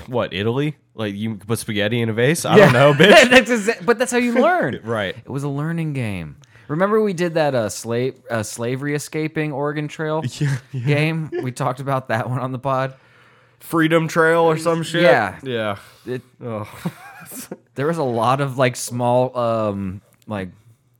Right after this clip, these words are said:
Speaker 2: companies making games in the nineties that were, it was just like
Speaker 1: Well, there was no Edge back then. So it was just like, "Oh, yeah, we'll make a game about slaves escaping
Speaker 2: They're gonna
Speaker 1: their
Speaker 2: esca-,
Speaker 1: masters.
Speaker 2: yeah,
Speaker 1: That's fine."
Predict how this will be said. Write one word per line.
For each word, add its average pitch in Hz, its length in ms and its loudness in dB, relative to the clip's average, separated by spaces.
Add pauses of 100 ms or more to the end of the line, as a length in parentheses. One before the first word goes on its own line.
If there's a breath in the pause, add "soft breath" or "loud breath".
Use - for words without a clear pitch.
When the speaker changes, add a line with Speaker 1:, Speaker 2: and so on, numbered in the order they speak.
(300)
Speaker 2:
companies 123 480 -6
making 104 420 -8
games 98 520 -6
in 92 100 -10
the 87 100 -8
nineties 90 680 -8
that 87 180 -8
were, 92 120 -8 (140)
it 104 80 -8
was 101 220 -10
just 104 260 -10
like 87 240 -12 (520 soft breath)
Speaker 1:
Well, 151 180 2
there 160 180 4
was 160 240 4
no 147 160 0
Edge 104 280 -4
back 92 260 -8
then. 82 400 -10
So 143 220 0
it - 20 2
was 131 160 0
just - 240 -6
like, 113 360 -2 (200)
"Oh, 120 120 -12
yeah, 120 200 -8
we'll 139 80 -8
make 110 220 -10
a - 80 -20
game 78 180 -10
about 80 380 -14
slaves - 480 -14
escaping - 500 -16
Speaker 2:
They're 87 160 -10
gonna 139 260 -6
Speaker 1:
their 101 220 -6
Speaker 2:
esca-, 87 40 -8
Speaker 1:
masters. 104 520 -8
Speaker 2:
yeah, 160 140 -4
Speaker 1:
That's 67 120 -6
fine." 101 440 -10